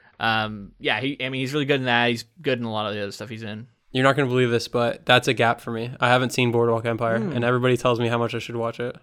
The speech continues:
Speaker 1: Yeah, I mean, I don't think it's one of the best shows to come out or anything like that, but really solid period piece, has some extremely good episodes,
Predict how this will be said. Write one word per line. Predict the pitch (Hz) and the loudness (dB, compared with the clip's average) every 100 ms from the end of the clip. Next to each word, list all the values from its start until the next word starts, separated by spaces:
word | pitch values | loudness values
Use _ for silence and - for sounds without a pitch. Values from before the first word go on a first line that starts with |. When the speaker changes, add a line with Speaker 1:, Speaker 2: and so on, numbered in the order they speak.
| _ _ _ _ - _ | _ _ _ _ -20 _
Speaker 1:
Yeah, | 196 156 120 | 0 2 2
I | 175 | -2
mean, | 196 | -4
I | - 226 | 0 -2
don't | 254 | -2
think | 220 196 | -6 -6
it's | 160 - | -8 -8
one | 135 | -6
of | 123 120 | -6 -6
the | 117 110 _ _ 135 | -10 -10 _ _ -2
best | 135 123 | 0 0
shows | - 139 117 - | 0 -2 -2 -4
to | 120 | -8
come | 127 | -6
out | 117 113 117 | -2 -2 -2
or | 117 | -2
anything | 117 110 120 | -6 -8 -10
like | 117 110 | -8 -6
that, | 110 117 113 - | -4 -4 -6 -8
but | 110 _ _ _ _ _ _ _ _ | -10 _ _ _ _ _ _ _ _
really | 147 175 143 | 2 2 4
solid | - 131 123 120 | 2 2 2 0
period | 127 117 113 | -2 -2 -2
piece, | 117 117 113 - - _ _ _ | -4 -6 -6 -10 -14 _ _ _
has | - 139 139 | 2 2 2
some | - 135 | -4 -10
extremely | 120 - - 147 147 135 | -10 -12 -8 -4 -2 0
good | 127 110 | 0 0
episodes, | 107 120 120 117 113 113 - | -4 -4 -4 -2 -4 -8 -18